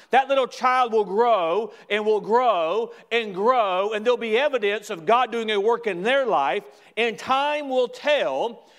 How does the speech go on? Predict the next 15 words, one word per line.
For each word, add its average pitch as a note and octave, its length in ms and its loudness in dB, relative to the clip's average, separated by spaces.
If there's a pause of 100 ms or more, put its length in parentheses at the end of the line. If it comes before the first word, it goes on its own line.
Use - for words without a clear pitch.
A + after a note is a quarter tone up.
(120)
uh, G3+ 220 -2
the G#3+ 120 0
difference G#3+ 600 -4
that G#3 160 -2
is F#3+ 180 -8
made G#3+ 540 -4 (120)
when G#3+ 300 -2
God G#3+ 380 2
is F#3 120 -6
involved F3+ 460 0
in C#3 100 -4
that. A2+ 320 -10 (1900)
The - 80 -18
status A3+ 480 -4
quo F#3+ 500 -4